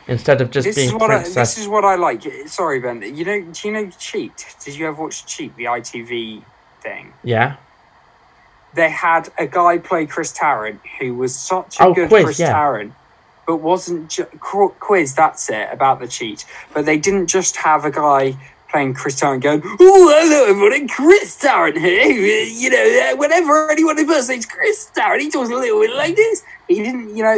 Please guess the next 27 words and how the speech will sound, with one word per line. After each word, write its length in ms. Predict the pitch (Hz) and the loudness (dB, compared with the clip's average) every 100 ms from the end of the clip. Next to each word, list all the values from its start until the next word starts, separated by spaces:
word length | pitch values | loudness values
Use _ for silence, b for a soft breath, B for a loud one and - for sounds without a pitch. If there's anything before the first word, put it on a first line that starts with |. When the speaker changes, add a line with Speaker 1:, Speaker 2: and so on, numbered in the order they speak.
| 202 | 0
Speaker 2:
it 80 | 214 | -4
was, 120 | 220 - | -8 -10
it 60 | 214 | -8
wasn't 340 | 214 226 214 | -6 -6 -4
like 180 | 190 185 | -4 -6
a 20 | |
joke, 500 | 147 - 175 139 - | -10 -2 0 0 -4
you 60 | 135 | -6
know. 160 | 131 | -4
They 120 | 135 160 | -4 -4
didn't 240 | 196 180 | -4 -6
just 240 | 175 170 - | -8 -10 -10
impersonate, 720 | 165 139 - 147 139 131 110 | -12 -10 -6 -6 -6 -12 -10
they 120 | 127 | -8
really 340 | 131 143 143 123 | -6 -6 -8 -10
embodied. 540 | 139 135 143 139 120 - | -14 -8 -8 -6 -10 -10
And 120 | 131 | -10
I 60 | 131 | -8
feel 200 | 180 175 | -6 -2
like 240 | 160 139 - | -4 -6 -6
that 240 | 160 151 147 | -2 -2 -2
is 160 | 143 131 | -10 -4
what, 420 | 135 127 - - B B B B - - | -2 -2 -4 -20 B B B B -10 -6
uh, 160 | 120 | -4
Kristen 420 | 110 - 147 - 131 | -4 -8 -10 -8 -10
Stewart 380 | - 139 120 - _ | -6 -4 -4 -8 _
did, 260 | 135 120 | -4 -4